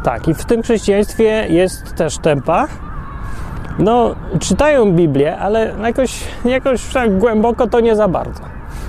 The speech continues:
Co ma swoje plusy i ma swoje minusy. Bo plusy są takie, że żyją w chrześcijańskim życiu. Wielu z nich jest tych prostych chrześcijan, zwłaszcza na południu Stanów.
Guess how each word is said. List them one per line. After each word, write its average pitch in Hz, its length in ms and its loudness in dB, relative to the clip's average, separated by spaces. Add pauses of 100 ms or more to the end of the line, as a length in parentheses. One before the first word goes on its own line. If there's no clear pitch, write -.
(120)
Co 196 120 2
ma 247 160 2
swoje 208 340 2
plusy 196 460 2
i 165 140 4
ma 175 160 2
swoje 156 400 2
minusy. 156 400 2 (960)
Bo 139 120 4
plusy 233 280 2
są 156 120 2
takie, 196 300 2
że 165 280 4 (480)
żyją 190 400 2
w - 20 -4
chrześcijańskim 196 680 0
życiu. 156 220 2
Wielu 202 200 4
z 175 60 2
nich 180 100 4
jest 170 220 0 (400)
tych 151 140 0
prostych 185 400 0
chrześcijan, 190 600 0 (220)
zwłaszcza - 340 -2
na 135 80 2
południu 147 460 2
Stanów. 165 360 0